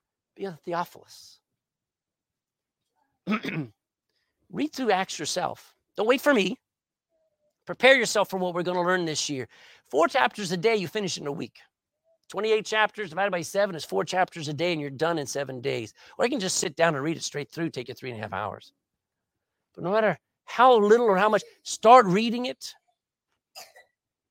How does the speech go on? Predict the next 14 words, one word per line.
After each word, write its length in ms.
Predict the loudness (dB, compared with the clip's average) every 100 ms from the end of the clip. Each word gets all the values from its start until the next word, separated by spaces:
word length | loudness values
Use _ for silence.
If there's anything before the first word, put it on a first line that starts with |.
| _ _ -2
and 100 | 0
then 100 | 0
take 280 | 0 -2 -2
notes. 520 | -4 -6 -12 -20 -20 _ _ _ _ _ _ _ _ _ _
There's 100 | -2
no 100 | 4
better 220 | 8 10
way 220 | 10 10 6
to 120 | 4
learn 300 | 4 4 0
this 160 | -4
book 260 | -2 -2 -2
than 120 | -6 -6
by 160 | -8